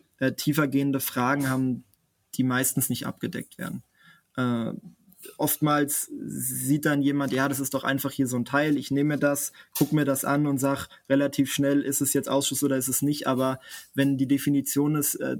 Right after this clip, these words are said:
zwei Millimeter Riss, äh, einen halben Millimeter breit oder so und man hat dann jetzt einen, der ist vielleicht ein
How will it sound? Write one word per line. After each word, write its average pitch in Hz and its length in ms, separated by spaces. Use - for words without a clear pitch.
zwei 139 360
Millimeter 143 640
Riss, 165 400
äh, 139 80
einen 131 380
halben 151 280
Millimeter 143 540
breit 147 440
oder 165 220
so 165 280
und 135 340
man 131 180
hat 135 120
dann 156 140
jetzt 143 200
einen, 139 180
der 131 100
ist 131 100
vielleicht 139 480
ein 101 280